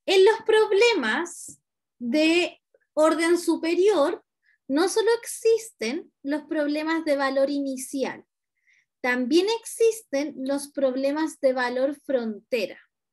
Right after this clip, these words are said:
¿Ya? Y esto es porque no necesariamente todas las condiciones están dadas en el mismo valor, ¿cierto? Acá, si se fijan,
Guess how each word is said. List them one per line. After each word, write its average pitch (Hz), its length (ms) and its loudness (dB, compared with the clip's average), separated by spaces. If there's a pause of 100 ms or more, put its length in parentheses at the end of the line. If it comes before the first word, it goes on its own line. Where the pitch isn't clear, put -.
(800)
¿Ya? 220 400 -6
Y 262 200 2
esto 427 260 2 (260)
es 349 240 2
porque 339 380 2
no 320 220 4
necesariamente 440 1300 -2 (800)
todas 403 360 2
las 381 180 0
condiciones 349 1300 0
están 320 680 -4
dadas 320 720 -6 (840)
en 302 360 -2
el 285 140 2
mismo 311 440 0
valor, 277 440 -2 (540)
¿cierto? 269 640 -6
Acá, 294 380 0
si 320 140 -4
se 277 160 0
fijan, 349 580 -2